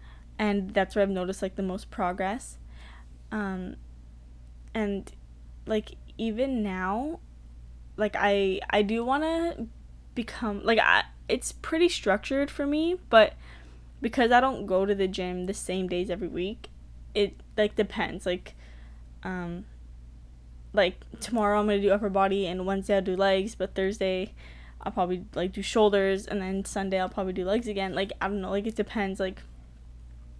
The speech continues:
what, like, what day, like, if I'm able to, and if, what muscles I've, what muscle group I've already worked,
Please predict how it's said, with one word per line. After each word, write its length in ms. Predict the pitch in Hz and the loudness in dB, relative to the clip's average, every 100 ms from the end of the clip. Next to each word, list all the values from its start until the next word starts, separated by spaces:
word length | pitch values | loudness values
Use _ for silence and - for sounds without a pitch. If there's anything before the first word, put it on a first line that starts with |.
| - - - - | -18 -16 -16 -14
what, 300 | 185 196 180 - | 0 2 2 0
like, 200 | 196 190 | 0 2
what 220 | 196 196 | 2 2
day, 240 | 190 185 202 | 0 0 0
like, 200 | 185 196 | -2 -4
if 120 | 190 | -6
I'm 120 | 180 | -4
able 260 | - 185 202 | -4 -2 -2
to, 200 | - 240 | -2 -2
and 120 | 208 | -2
if, 60 | 208 - - | -4 -12 -2
what 260 | 196 196 196 | 2 2 2
muscles 400 | 196 202 190 185 | -2 -2 -2 -2
I've, 140 | 180 - - | -4 -8 -2
what 160 | 196 | 0
muscle 240 | 180 202 208 | 0 -2 -4
group 140 | 202 | -2
I've 100 | 190 | -2
already 220 | 185 180 | 0 -2
worked, 500 | 180 175 101 - - | -4 -4 -6 -8 -14